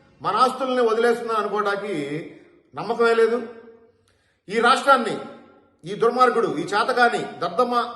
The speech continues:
పాలకుడుగా వచ్చిన తర్వాత తాకట్టు ఆంధ్రప్రదేశ్గా తయారు చేశాడు.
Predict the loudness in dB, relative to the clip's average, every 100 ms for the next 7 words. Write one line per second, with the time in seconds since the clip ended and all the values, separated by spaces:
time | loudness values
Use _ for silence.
0 | -16 -20 -6 -2 2 2 2 2 -2 -8
1 | -6 -4 -2 0 0 -2 -14 -20 -20 _
2 | _ _ 0 2 2 2 4 4 2 4
3 | 4 2 0 -2 -2 -4 -6 -8